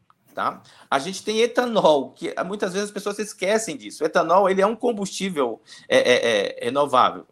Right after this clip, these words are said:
Ele vem da cana, é um, é, é um excelente combustível, né? Então, assim, e tem uma coisa chamada mercado livre. O que é isso? Daqui a alguns anos, Cris, você vai escolher de quem comprar energia. Isso tá próximo, né?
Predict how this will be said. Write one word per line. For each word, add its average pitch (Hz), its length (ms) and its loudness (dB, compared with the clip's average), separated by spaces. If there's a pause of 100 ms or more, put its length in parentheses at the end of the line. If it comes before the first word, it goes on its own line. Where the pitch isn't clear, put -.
Ele 110 100 -8
vem 131 140 -8
da 196 100 -6
cana, 220 540 0
é 110 60 -4
um, 127 200 -6
é, 127 140 -6
é 156 60 -2
um 170 100 -2
excelente 180 420 -6
combustível, 113 560 -6 (120)
né? - 180 -4 (280)
Então, 175 140 2
assim, 156 480 0 (440)
e 156 100 -4
tem 208 120 4
uma 196 100 4
coisa 202 180 4
chamada 170 360 4
mercado 160 460 2
livre. 113 320 -4
O 135 40 -6
que 165 140 -4
é 143 60 0
isso? 98 300 -6 (180)
Daqui 160 300 2
a - 20 4
alguns 151 300 -2
anos, 135 300 -2
Cris, 98 440 -12 (460)
você 151 360 2
vai 180 120 6
escolher 160 340 0
de 143 120 -6
quem 180 160 -6
comprar 139 300 0
energia. 95 480 -6 (760)
Isso 156 240 -4
tá 151 160 4
próximo, - 540 -2 (300)
né? 143 300 -2